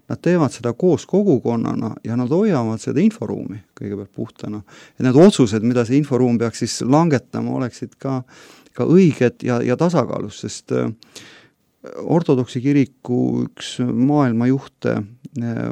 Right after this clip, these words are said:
patriarh Bartolomaios Konstantinoopolis, teda kutsutakse ka roheliseks patriarhiks. Tema on väga palju sellel teemal võtnud sõna ja ta on korraldanud, noh, mulle meenub Läänemere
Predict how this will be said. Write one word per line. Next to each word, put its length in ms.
patriarh 420
Bartolomaios 680
Konstantinoopolis, 960
teda 140
kutsutakse 640
ka 380
roheliseks 440
patriarhiks. 680
Tema 220
on 80
väga 260
palju 380
sellel 320
teemal 320
võtnud 280
sõna 380
ja 380
ta 120
on 120
korraldanud, 560
noh, 180
mulle 220
meenub 300
Läänemere 640